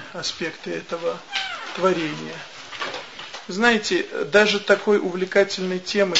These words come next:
как проблема, э, спора между креационистами и эволюционистами, э, значит, в, в картине творения мира,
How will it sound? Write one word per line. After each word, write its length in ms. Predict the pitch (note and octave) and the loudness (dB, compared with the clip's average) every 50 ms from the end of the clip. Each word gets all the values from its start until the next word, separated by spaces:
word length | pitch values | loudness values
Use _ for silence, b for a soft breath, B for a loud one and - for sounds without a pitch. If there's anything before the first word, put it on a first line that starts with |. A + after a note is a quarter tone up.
| - - | 2 2
как 240 | E3 D#3 - - - - | 0 0 0 -6 -8 -2
проблема, 640 | - E3+ D#3+ D#3+ E3 F3+ G3 F#3+ F#3 F3 E3 E3 - - B B B B B B B B B - | 0 0 0 0 2 2 4 4 2 2 -4 -6 -10 -14 B B B B B B B B B -8
э, 300 | - E3+ E3+ E3 E3 E3 | -4 -2 0 0 0 -2
спора 640 | D#3+ - - - - - G3 F#3+ F#3 F3+ E3 D#3+ D3+ - | -2 -2 -2 -2 -2 2 4 4 6 6 6 4 2 0
между 600 | - F3 E3 E3 E3 D#3+ D#3 D3+ D#3+ E3+ F3 F3 - - - | -4 -8 -6 -4 -2 -2 -4 -4 -6 -8 -8 -8 -8 -10 -8
креационистами 1200 | - F#3+ F3 F3 F3 E3+ E3+ - - - F3+ E3+ F3 F3 F#3 F#3 F3+ - - - - F3 E3 E3+ E3+ - | -4 0 2 4 4 2 2 -2 -4 0 0 0 0 0 -2 -2 -2 -4 -6 -8 -10 -10 -10 -10 -12 -10
и 240 | - E3+ F3 - - | -8 -8 -6 -4 -2
эволюционистами, 1200 | D#3+ D3 - D#3 D3+ D3 - - F3+ E3 E3 F3 G#3 C4 C4+ - - - F3 E3 D#3+ D#3 D#3 D#3+ - - B B B B B B - - - - | 2 2 2 2 2 -2 -4 -2 -2 0 0 0 -2 -2 -4 -4 -4 -6 -8 -8 -8 -10 -12 -12 -14 -16 B B B B B B -20 -18 -14 -10
э, 420 | - - F2 E2+ E2+ E2+ E2+ E2+ - - - - - - - - - - - - - - - | -6 -2 0 2 2 2 2 2 -2 -4 -8 -10 -10 -12 -12 -12 -14 -16 -16 -16 -16 -16 -14
значит, 420 | E3 D3+ E3 D#3+ - - - E3 D#3 - - | -14 -12 -10 -4 -4 -4 -4 -4 -8 -12 -12
в, 260 | - - - - - | -12 -12 -12 -12 -12
в 680 | - - - - - - - - - - - - - | -12 -14 -16 -14 -14 -14 -14 -14 -14 -14 -14 -14 -10
картине 540 | - - F3 E3+ E3+ - - F#3 E3 D#3+ D#3 | -4 0 0 0 0 -2 -4 -4 -4 -4 -6
творения 640 | D3 - - F3 F3+ E3 E3 D#3+ D3+ D3+ D3+ D3 D3+ | -8 -4 0 2 2 2 2 0 -2 -4 -6 -8 -6
мира, 440 | D#3+ F#3+ A#3 C4 B3+ F#3+ E3 E3 | -4 -2 0 0 2 0 0 -2